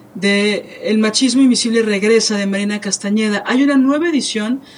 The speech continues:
que no sé si es del dos mil diecinueve o dos mil veinte, creo que diecinueve. Es la edición más reciente porque tiene un capítulo que habla del Me Too. Pero bueno, es un librazo, el libro de cabecera,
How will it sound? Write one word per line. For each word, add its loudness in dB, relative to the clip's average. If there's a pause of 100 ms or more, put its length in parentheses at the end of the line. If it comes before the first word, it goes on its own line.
(320)
que -2
no 2
sé -4
si -2
es -2
del 0
dos -4
mil -2
diecinueve -4
o -4
dos -6
mil -2
veinte, -4
creo -10
que -4
diecinueve. -6 (600)
Es 2
la 2
edición 0
más 2
reciente 0
porque -6
tiene 2
un 4
capítulo -2
que -6
habla -2
del -6
Me -10
Too. -14 (440)
Pero 0
bueno, 2
es 0
un 6
librazo, 0
el -2
libro 0
de -2
cabecera, -6